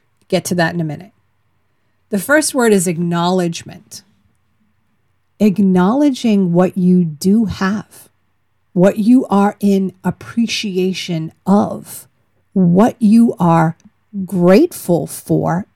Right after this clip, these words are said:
in your life. For those of you listening, take a moment right now. Take a moment to acknowledge one thing that you do have.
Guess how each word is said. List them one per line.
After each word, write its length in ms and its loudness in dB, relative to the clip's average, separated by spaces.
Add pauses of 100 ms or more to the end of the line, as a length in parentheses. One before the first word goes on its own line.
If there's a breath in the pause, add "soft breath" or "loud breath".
in 180 0
your 200 6
life. 540 -6 (760)
For 160 0
those 260 2
of 100 -4
you 140 0
listening, 600 -2
take 280 -4
a 60 -2
moment 360 2
right 240 -4
now. 340 -10 (520)
Take 220 -2
a 40 0
moment 560 0
to 380 2
acknowledge 640 -2
one 400 -2
thing 480 -6
that 180 -8
you 180 -2
do 280 -4
have. 520 -10